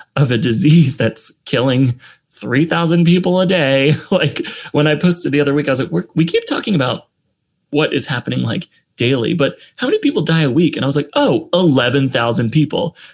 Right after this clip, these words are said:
Doesn't that sound like a lot?" Like, I was like, um, "In what world would you be like, 'Yeah, eleven thousand people died this week because of the same thing'?" When would that be okay?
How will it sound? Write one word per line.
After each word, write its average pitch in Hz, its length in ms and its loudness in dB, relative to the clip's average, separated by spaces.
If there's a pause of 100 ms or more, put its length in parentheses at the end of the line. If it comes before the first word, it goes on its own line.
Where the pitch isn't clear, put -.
(100)
Doesn't 180 300 0
that 214 200 0
sound 208 300 -2
like 214 180 -2
a 190 60 -2
lot?" 156 500 -2
Like, 185 240 2
I - 100 2
was - 200 -6
like, - 180 -4 (120)
um, 208 160 0 (240)
"In 214 220 2
what 190 280 0
world 185 240 2
would 160 100 2
you 156 80 2
be 151 60 2
like, 170 100 2
'Yeah, 220 140 2
eleven 175 280 2
thousand 175 280 2
people 151 240 2
died 113 260 0
this 120 180 -2
week 127 160 -4
because 131 220 0
of 127 100 0
the 208 80 0
same 117 320 0
thing'?" 101 520 -4
When 156 340 2
would 214 120 2
that 185 160 0
be 147 140 2
okay? 117 460 -2